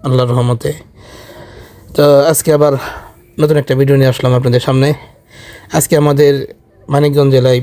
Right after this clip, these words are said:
প্রচুর পরিমাণে শীত পড়ছে এবং স-, মৃদু শৈত্যপ্রবাহ হচ্ছে। তো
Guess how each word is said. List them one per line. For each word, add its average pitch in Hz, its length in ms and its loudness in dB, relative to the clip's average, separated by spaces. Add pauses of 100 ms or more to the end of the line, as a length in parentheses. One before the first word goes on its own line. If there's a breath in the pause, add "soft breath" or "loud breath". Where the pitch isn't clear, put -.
প্রচুর 151 280 0 (120)
পরিমাণে 139 400 0 (200)
শীত 139 240 -4
পড়ছে 131 300 -2
এবং 123 400 0
স-, - 120 -10 (140)
মৃদু 143 320 2
শৈত্যপ্রবাহ 135 520 0 (120)
হচ্ছে। 127 260 -2 (920 loud breath)
তো 139 80 2